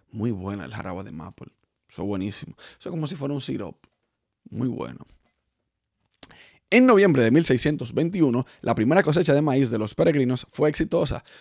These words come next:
por lo que el gobernador de Nueva Inglaterra, William Bradford, organizó un festín de celebración en la que invitó a varias tribus aliadas. Este festín de celebración se co-,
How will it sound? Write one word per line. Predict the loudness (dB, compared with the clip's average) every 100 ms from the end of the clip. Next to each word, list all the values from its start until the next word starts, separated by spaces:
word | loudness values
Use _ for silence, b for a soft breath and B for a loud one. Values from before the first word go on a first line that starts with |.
| _
por | 2
lo | 4
que | 4
el | 4
gobernador | 4 4 4 4
de | 2
Nueva | 0 4 6 6
Inglaterra, | 4 2 2 0 0 -4 b -10
William | 2 2 2 0 0
Bradford, | 2 2 2 -4 -2 -2 -4 0
organizó | 2 6 4 6 6
un | 6
festín | 2 2 2
de | 2
celebración | 2 2 2 0 -2
en | -2
la | -2
que | -2
invitó | -2 4 4
a |
varias | 4 0 -2 -2
tribus | -2 0 0
aliadas. | 4 4 2 -2 -16 b b b b b 0
Este | 4 4
festín | 4 2 4 4
de |
celebración | 4 4 6 6 4
se | 0 0
co-, | 2